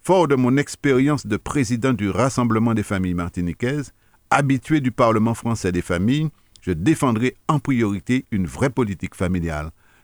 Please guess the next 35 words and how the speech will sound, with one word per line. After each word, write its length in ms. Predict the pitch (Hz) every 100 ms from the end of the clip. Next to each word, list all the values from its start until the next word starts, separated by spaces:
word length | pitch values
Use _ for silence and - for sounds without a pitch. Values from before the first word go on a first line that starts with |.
| -
Car 220 | 107 107
notre 320 | 123 - -
pays 360 | 104 120 113 120
se 160 | -
meurt, 380 | 113 135 170 104 - _ _ _
nos 160 | 104 113
villes 320 | 98 143 131 -
et 80 | 143
nos 120 | 135
quartiers 420 | - 110 - 151 -
aussi. 320 | 170 - 110 _ _ _ _ -
Nous 80 | 117
sommes 220 | - 131
devenus 340 | 127 120 131 143
tristes. 480 | - 190 - - 87 - _ _ _ _ _ _ _ -
Où 160 | 175 175
est 40 |
passée 460 | 175 147 - 160 147
la 140 | 120
joie 220 | 110 120
de 100 | 113
vivre 400 | 110 87 135 113
qui 160 | - -
caractérisait 680 | 117 110 - 113 107 92 123
notre 260 | 113 - 95
population ? 680 | 95 - 95 92 - 92 - _ _ _ -
Il 140 | 135
est 100 | 143 -
essentiel 680 | 170 - 143 - 151 165 -
et 160 | 104 -
urgent 400 | 175 156 147 135
de 120 | 107
refonder 640 | 76 101 196 - 170 135
la 140 | 110 87
société 640 | - 90 95 85 113 127